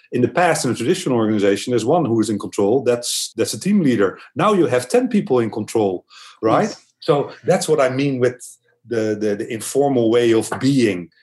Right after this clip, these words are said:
Speaker 1: It's very
Speaker 2: Mm-hmm.
Speaker 1: clear. We have control, we have check and balances and so on.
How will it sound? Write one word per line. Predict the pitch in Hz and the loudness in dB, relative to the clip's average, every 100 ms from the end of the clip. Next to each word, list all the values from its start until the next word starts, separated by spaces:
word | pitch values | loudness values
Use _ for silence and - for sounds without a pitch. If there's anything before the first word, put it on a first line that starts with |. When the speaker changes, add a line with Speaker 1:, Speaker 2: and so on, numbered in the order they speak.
| - | -18
Speaker 1:
It's | - | -4
very | 196 180 156 | 0 2 2
Speaker 2:
Mm-hmm. | 160 | 0
Speaker 1:
clear. | - 107 | 0 0
We | 117 | 2
have | 151 - | 0 -2
control, | 135 - 113 104 | -4 0 0 2
we | |
have | 117 151 - | 2 0 0
check | 127 123 | -2 -2
and | 110 | -2
balances | 107 104 98 95 - 95 | 0 0 0 -6 -8 -4
and | 101 95 | -4 -4
so | 95 101 95 | -4 -2 -2
on. | 92 87 | -2 -4